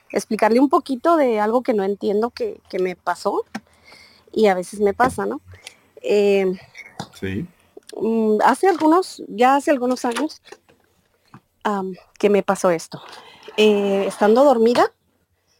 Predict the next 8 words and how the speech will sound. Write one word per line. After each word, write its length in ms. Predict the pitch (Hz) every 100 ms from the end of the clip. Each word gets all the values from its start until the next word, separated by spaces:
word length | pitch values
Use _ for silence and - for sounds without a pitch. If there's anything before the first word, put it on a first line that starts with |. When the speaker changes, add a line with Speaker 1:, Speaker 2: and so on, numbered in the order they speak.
| _ _ _ _ _ _ _ _ _ _
Speaker 1:
mm, 500 | 220 220 214 202 196 196 - - - -
venía 380 | 220 214 208 202
algo 320 | 214 285 392 -
y 80 | 220
se 120 | 208
ponía 300 | 196 196 190
sobre 300 | 190 185 185
mí. 220 | 220 220